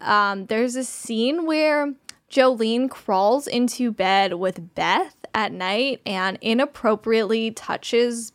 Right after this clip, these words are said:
Beth and tries to get Beth to, like, inappropriately touch her back. And in the book, it's not, like, it doesn't give specific details about how the characters were feeling, but we do get insight that Beth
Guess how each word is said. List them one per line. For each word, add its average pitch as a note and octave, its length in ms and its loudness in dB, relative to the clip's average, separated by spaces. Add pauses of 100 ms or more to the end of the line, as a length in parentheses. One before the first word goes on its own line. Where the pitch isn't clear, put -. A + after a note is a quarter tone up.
Beth B3 260 2 (480)
and B3+ 200 0
tries A3+ 420 0
to C#4+ 100 -6
get A#3+ 220 2
Beth G#3+ 240 0
to, A3+ 80 -4
like, F#3+ 320 -2
inappropriately G#3 1080 0 (440)
touch - 300 -2
her G#3+ 160 -4
back. F#3+ 560 2 (480)
And A#3 680 2 (160)
in B3 180 0
the C4+ 80 4
book, C4 340 0 (240)
it's B3 220 0
not, A3 360 2
like, G#3+ 380 0 (600)
it - 40 -12
doesn't C#4+ 220 0
give - 120 4
specific C4 520 0
details A3+ 340 0
about G3+ 220 0
how G3 320 0
the G3 80 -2
characters G3 400 -6
were G3 100 -4
feeling, A#3+ 640 0
but G3+ 140 2
we G#3+ 120 0
do G#3+ 280 2
get C#4+ 180 4
insight A3+ 420 0
that G3+ 220 0
Beth G3+ 360 -2